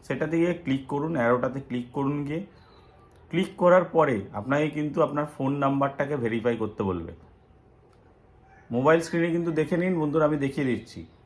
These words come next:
এই সেটিংটা কিন্তু যদি না করেন আপনি কিন্তু মনিটাইজেশন on করতে পারবেন না। মনিটাইজেশনের জন্য বিরাট বড় সেটিং এটা,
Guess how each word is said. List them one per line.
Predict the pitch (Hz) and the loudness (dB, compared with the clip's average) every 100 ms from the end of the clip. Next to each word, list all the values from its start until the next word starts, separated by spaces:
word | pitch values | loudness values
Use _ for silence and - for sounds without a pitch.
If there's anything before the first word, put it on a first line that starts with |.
| _ - - - - - - - | _ -20 -20 -20 -20 -20 -20 -2
এই | 143 185 | 4 4
সেটিংটা | 170 - 160 165 170 170 | 2 0 0 2 2 2
কিন্তু | 170 170 160 | 0 0 -2
যদি | 160 151 160 | -4 -2 2
না | 139 139 135 | 4 2 4
করেন | 151 165 | 2 4
আপনি | 131 131 135 | 2 0 -2
কিন্তু | 143 139 | -2 -4
মনিটাইজেশন | 156 127 127 127 131 127 151 120 | -2 0 -2 -2 -2 -2 -2 0
on | 117 | -2
করতে | 110 - 147 | -4 -4 -4
পারবেন | 131 104 92 85 | 0 0 0 -6
না। | 80 82 - - - - - - - | -8 -14 -20 -20 -20 -20 -20 -14 0
মনিটাইজেশনের | 120 139 151 151 165 165 160 | 2 2 0 -4 -2 -2 0
জন্য | 160 175 185 - - | -2 -2 -4 -8 -8
বিরাট | 147 165 160 | 2 6 6
বড় | 147 143 | 4 0
সেটিং | 139 113 107 92 | 0 -4 -4 -4
এটা, | 82 | -6